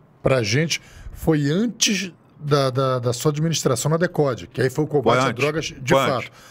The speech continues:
Speaker 2: Foi antes.
Speaker 1: Mas então, assim, nessa experiência, então, assim, você já tinha uma experiência muito grande no combate a drogas,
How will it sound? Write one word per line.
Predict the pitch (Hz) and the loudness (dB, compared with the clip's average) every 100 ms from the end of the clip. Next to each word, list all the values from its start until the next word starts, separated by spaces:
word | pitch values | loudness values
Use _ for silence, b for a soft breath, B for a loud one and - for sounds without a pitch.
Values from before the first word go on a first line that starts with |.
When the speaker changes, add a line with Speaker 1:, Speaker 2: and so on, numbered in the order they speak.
| - | 2
Speaker 2:
Foi | 131 | 2
antes. | 110 135 | 4 0
Speaker 1:
Mas | 156 | 2
então, | 233 | 0
assim, | - 185 139 - - | 0 -2 -2 -8 -4
nessa | 135 214 - | 0 2 2
experiência, | 185 - 160 147 151 139 | 0 0 0 0 -2 0
então, | 175 | 0
assim, | 156 131 | 0 -2
você | - | 0
já | 143 | 2
tinha | - | 2
uma | 190 | 0
experiência | 156 - 151 175 - 165 B B B | 0 0 0 2 0 -2 B B B
muito | 135 196 196 | 0 2 0
grande | 143 165 160 | 0 0 0
no | 165 | -2
combate | 165 143 147 - | 0 0 0 0
a | |
drogas, | 135 127 135 151 151 | 0 0 0 -2 -4